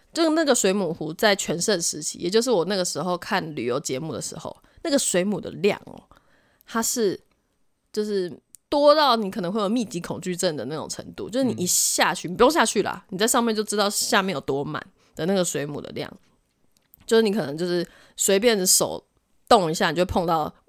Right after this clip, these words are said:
Speaker 1: 五六只，呃，好几只这样，
Speaker 2: 嗯。
Speaker 1: 就是你不用找水母在哪里，就会有一堆水母，然后都是可以碰的，因为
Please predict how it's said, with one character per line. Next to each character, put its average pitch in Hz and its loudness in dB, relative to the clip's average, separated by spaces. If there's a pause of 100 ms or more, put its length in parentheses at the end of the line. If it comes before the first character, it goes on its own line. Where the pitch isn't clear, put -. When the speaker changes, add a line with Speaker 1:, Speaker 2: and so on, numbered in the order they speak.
Speaker 1:
五 160 0
六 185 8
只， 151 -2 (220)
呃， 147 -6
好 160 -2
几 156 -6
只 - -8
这 139 -6
样， 185 -8
Speaker 2:
嗯。 185 -12
Speaker 1:
就 180 -6
是 190 -6 (360)
你 175 -4
不 185 -2
用 254 4
找 - -4
水 107 -10
母 110 -10
在 151 -10
哪 92 -12
里， 143 -14 (240)
就 185 -6
会 185 -6
有 - -8
一 180 -10
堆 160 -2
水 - -12
母， - -16
然 - -4
后 175 2
都 226 6
是 240 2
可 233 0
以 143 0
碰 - -6
的， 80 -8
因 220 0
为 233 0